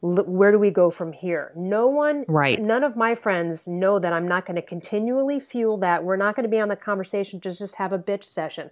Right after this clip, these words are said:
Speaker 1: Now, look, I'm gonna stick up. Like, I'm a
Speaker 2: Mm-hmm.
Speaker 1: very protective friend, so I, you will hear me be like, "Oh, fuck that guy." <laughs> You're like, "All right, how dare they?"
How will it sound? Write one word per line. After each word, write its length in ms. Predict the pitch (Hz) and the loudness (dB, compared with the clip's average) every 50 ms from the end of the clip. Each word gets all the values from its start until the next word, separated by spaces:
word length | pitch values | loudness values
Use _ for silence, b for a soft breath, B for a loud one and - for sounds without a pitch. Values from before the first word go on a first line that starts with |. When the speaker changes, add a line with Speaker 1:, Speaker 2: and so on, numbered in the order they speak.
| B B B B - | B B B B -2
Speaker 1:
Now, 100 | 285 339 | 0 2
look, 160 | 392 - - | 2 2 2
I'm 120 | 220 226 | 2 2
gonna 140 | 262 262 220 | 2 2 0
stick 200 | - - 233 220 | 0 0 0 2
up. 80 | 208 180 | 2 2
Like, 140 | 190 196 185 | 4 4 4
I'm 240 | 190 180 196 165 | 4 4 4 4
a 60 | 196 175 | 2 2
Speaker 2:
Mm-hmm. 20 | |
Speaker 1:
very 220 | 180 196 202 202 | 4 6 6 4
protective 440 | 175 190 185 - 190 175 - 175 - | 4 0 -4 -4 -4 -4 -4 -4 -2
friend, 280 | - 233 202 180 170 - | 0 0 0 0 0 0
so 140 | - 202 196 | 2 4 4
I, 220 | 180 175 190 202 - | 4 4 2 2 0
you 240 | 220 208 240 262 233 | -2 -2 0 0 4
will 200 | 220 254 262 254 | 6 6 6 6
hear 120 | 208 196 | 4 0
me 60 | 185 170 | -4 -2
be 80 | 175 160 | -2 -4
like, 100 | 160 - | -4 -4
"Oh, 140 | 185 151 - - | -6 -6 -6 -8
fuck 200 | - 170 143 - | -10 -12 -10 -8
that 180 | - 170 170 - | -8 -8 -8 -8
guy." 100 | - - - | -10 -14 -10
<laughs> 80 | - - | -4 -2
You're 100 | 302 220 170 | -2 0 2
like, 180 | 294 294 240 208 | 2 2 4 2
"All 60 | 170 | 2
right, 180 | 170 185 180 B B B B B B | 2 2 0 B B B B B B
how 160 | - 254 233 202 | 6 8 8 8
dare 260 | 180 220 226 220 196 | 10 8 8 8 8
they?" 200 | 180 170 160 | 6 4 0